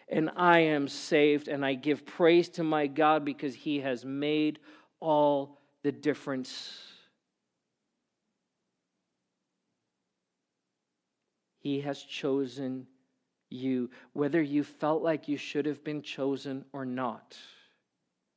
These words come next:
I'm the eighty-pound weakling on the field. I can't even kick the ball.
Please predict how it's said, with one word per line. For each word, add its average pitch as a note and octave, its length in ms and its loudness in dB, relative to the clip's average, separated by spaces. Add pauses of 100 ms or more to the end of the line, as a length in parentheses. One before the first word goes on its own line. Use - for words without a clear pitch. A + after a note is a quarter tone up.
(1000)
I'm C#3+ 200 0
the D3 200 2
eighty-pound D#3+ 760 0
weakling D3+ 480 -2
on C3+ 160 0
the C3 80 -4
field. C3+ 500 -2
I C#3 80 -6
can't E3 320 -4
even D3+ 260 -4
kick - 360 -8
the C#3+ 100 0
ball. C3 500 4